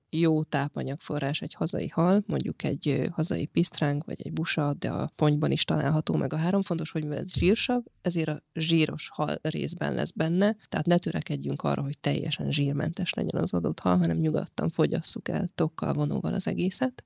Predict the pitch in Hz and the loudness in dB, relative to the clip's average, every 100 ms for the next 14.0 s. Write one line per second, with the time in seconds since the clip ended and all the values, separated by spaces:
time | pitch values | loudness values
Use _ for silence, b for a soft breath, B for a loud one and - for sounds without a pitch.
0 | - 165 - 180 190 - 202 214 214 220 | -4 -2 0 0 -2 0 0 2 0 0
1 | 220 240 285 - 170 - 156 - 160 - | 0 0 -4 -6 -8 -6 -6 -4 -6 -4
2 | 220 220 - 156 156 165 151 170 165 - | -2 0 0 -2 -4 -4 -4 0 -2 0
3 | - 160 - 160 156 - 143 160 156 151 | -2 0 0 -2 -4 -2 -2 2 2 0
4 | 165 160 156 175 - - 170 185 156 165 | 0 0 0 -2 -6 0 0 2 0 0
5 | 170 165 180 190 208 208 208 - 180 - | -2 -2 -2 -2 0 0 -2 2 4 4
6 | 190 185 202 185 - 170 175 175 180 175 | 2 2 2 2 0 -2 -2 -4 -4 -4
7 | - 175 180 B B B _ 180 180 180 | -2 -2 -2 B B B _ 0 2 2
8 | 165 - 170 - 190 196 208 202 185 185 | 0 0 0 0 0 0 0 0 -2 0
9 | 180 170 170 - 151 - 147 165 - 147 | 0 0 -4 -4 -6 -4 -2 -2 -2 0
10 | 143 151 147 151 - - - - - - | 0 0 -2 -2 -4 -2 -2 -2 -2 -2
11 | - - - - - 170 175 175 180 175 | -4 -2 0 0 0 -4 2 4 4 2
12 | 160 156 156 160 160 - 170 160 - 156 | 2 0 0 0 0 0 0 -2 -2 -4
13 | - 160 - - 180 - 165 - - 196 | -2 -4 -4 -4 -4 -2 -2 0 2 0